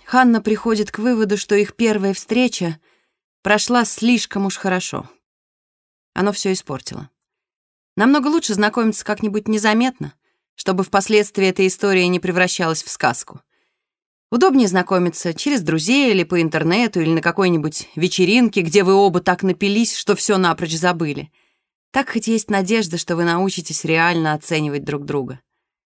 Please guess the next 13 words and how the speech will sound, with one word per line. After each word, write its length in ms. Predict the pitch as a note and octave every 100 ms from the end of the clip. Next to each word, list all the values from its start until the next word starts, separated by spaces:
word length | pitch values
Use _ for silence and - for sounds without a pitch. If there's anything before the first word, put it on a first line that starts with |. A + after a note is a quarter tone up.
| _ _ _ _
История 380 | F#3 - C#4 A#3
знакомства 520 | G#3+ G#3+ A#3 G#3+ F#3+
Ханны 460 | F#3+ A3+ A3 G#3 G3
и 40 |
Дэна 520 | F3+ A#3 B3+ F3 D#3+ - _ _ _ _ _ -
такая 280 | F#3 D4+
чудесная, 840 | C4 - F#3+ F#3+ D#3+ - D3 C#3 C#3+ _ _ _ _ _ _ _
что 180 | - F#3
становится 560 | - A3+ C4 B3+ -
мерилом 480 | A3 A3+ B3+ B3+ G#3+
их 80 | G3+
дальнейших 580 | G3 G#3 G#3+ G#3+ - -
отношений. 760 | F#3+ F#3+ F#3+ E3+ D3+ D#3 D3